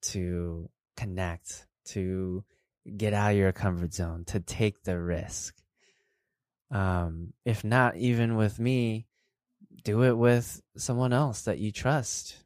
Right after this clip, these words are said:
right? Someone that you resonate more with, that you have more of a connection with. But if it is with me, like, I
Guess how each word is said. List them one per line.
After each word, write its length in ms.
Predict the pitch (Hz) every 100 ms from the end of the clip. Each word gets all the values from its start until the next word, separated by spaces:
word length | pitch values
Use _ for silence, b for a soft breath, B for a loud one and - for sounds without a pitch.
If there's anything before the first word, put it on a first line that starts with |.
| _ -
right? 340 | 98 110 127 - _ _ -
Someone 640 | - 107 110 113 113 113 b b b b -
that 340 | 104 107 - _ _ _ _
you 600 | 117 110 110 107 107 - _ _ - 113
resonate 500 | 107 113 117 120 113
more 280 | 107 131
with, 340 | 117 85 87 -
that 100 | 95
you 140 | 92
have 560 | 92 98 95 98 98 98
more 360 | 87 101 107 101
of 100 | 101
a 60 |
connection 580 | - 101 110 - 127 95
with. 380 | 80 - - - _ _ _ _ _ _ _ _ _ _ _ _
But 100 | 110
if 140 | 104 101
it 100 | 104
is 180 | 139 135
with 160 | 110
me, 460 | 107 101 101 101 -
like, 440 | 92 98 95 - - _ _ _ _ _
I 420 | - 90 92 95